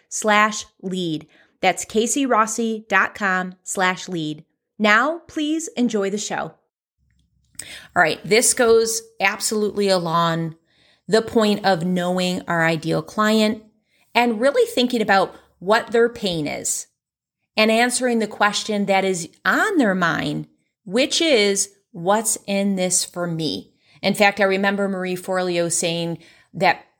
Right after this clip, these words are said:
everybody's favorite radio station is W W I F M. I love that, which is, "What's in it for me?" right? What's in it for me?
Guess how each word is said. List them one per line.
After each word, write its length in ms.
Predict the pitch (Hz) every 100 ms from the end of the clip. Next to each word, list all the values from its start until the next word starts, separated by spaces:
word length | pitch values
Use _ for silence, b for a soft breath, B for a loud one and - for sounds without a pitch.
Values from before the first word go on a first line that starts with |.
| -
everybody's 680 | 196 226 269 220 208 202 -
favorite 480 | - 185 185 196 156
radio 440 | 170 170 226 233
station 800 | 240 254 254 247 269 269 277 B B B B
is 480 | 208 202 196 180 - _ 175
W 840 | 156 196 202 226 214 214 214 208 - 151
W 540 | 180 180 185 185 180 -
I 240 | 160 165 156
F 220 | 160 156 -
M. 380 | 147 123 151 _ b b -
I 80 | 185
love 300 | 180 156 135
that, 240 | 90 - _ -
which 260 | 185 196 240
is, 420 | 196 160 170 - _ -
"What's 580 | 160 170 214 - - -
in 180 | 190 190
it 140 | -
for 220 | - 175
me?" 340 | 160 139 147 _
right? 340 | 160 165 185 180
What's 240 | 196 -
in 100 | 196
it 140 | 190
for 140 | - 165
me? 260 | 117 -